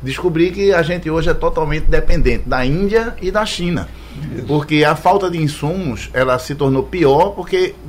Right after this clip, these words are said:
Speaker 1: pós-pandemia, me parece que acabou o estoque de, de boa parte dos
Speaker 2: Isso.
Speaker 1: medicamentos.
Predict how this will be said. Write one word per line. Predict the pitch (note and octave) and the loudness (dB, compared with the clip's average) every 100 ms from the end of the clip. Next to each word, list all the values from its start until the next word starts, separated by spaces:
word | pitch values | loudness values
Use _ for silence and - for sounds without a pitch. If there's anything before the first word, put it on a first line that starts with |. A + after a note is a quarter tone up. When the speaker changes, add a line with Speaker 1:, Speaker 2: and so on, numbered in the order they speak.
| C#3 - | -16 -2
Speaker 1:
pós-pandemia, | C#3+ D#3+ D#3+ C3 A2+ G#2 A#2+ D3+ | 2 2 0 -6 -4 -4 -2 -2
me | B2 | -2
parece | B2 G#2 G2 B2 - | -2 -2 0 -2 -4
que | B2+ | -6
acabou | C#3+ D3 E3 | -2 0 2
o | F3+ | 0
estoque | - - - - | -2 0 -2 -2
de, | C#3+ | -8
de | B2+ G2 A2 A2+ | -8 -6 -8 -6
boa | G#2 B2 | -2 -2
parte | - A2 - | -2 -4 -4
dos | A2 | -6
Speaker 2:
Isso. | |
Speaker 1:
medicamentos. | A#2+ B2+ A#2+ A#2 A2+ G2 | -4 -4 -2 -2 -2 -4